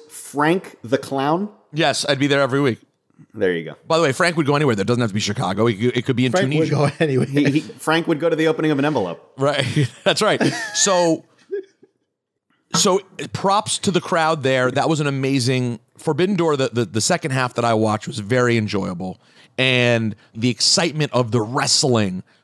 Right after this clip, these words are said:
Speaker 2: was, I agree with Dip. I, I don't think it's as groundbreaking as he says. I think he overstates it. I think it was, I think it was perfectly, a perfect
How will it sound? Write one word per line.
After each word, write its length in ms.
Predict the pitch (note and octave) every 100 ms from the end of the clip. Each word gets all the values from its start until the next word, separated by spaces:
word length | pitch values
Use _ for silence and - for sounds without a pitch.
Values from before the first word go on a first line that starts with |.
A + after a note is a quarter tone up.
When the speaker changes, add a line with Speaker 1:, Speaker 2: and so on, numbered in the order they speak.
| _
Speaker 2:
was, 480 | - B2 A#2 G2+ - - -
I 100 | C3
agree 200 | C3+ G3+
with 140 | G3
Dip. 220 | - F3 - F3+
I, 140 | C3 C#3+
I 40 | D#3+
don't 120 | D#3+
think 140 | C3+
it's 120 | A#2 G2+
as 100 | G2
groundbreaking 600 | B2 A#2 A2+ A2+ G2+ G#2+
as 100 | -
he 100 | G#2
says. 260 | G#2+ G2+
I 60 | G#2
think 160 | A2
he 80 | G#2+
overstates 560 | F#2+ G2+ G2 - G2+ -
it. 80 | A#2+
I 60 | C3
think 220 | C#3 A#2+
it 40 |
was, 240 | B2 A2+ - _ _ _ _
I 80 | B2
think 220 | C3 C#3
it 20 |
was 140 | C3 A#2+
perfectly, 720 | - G3 F#3+ F#3+ - F3 D#3+
a 80 | A#2+
perfect 600 | - - G3+ - F#3+ -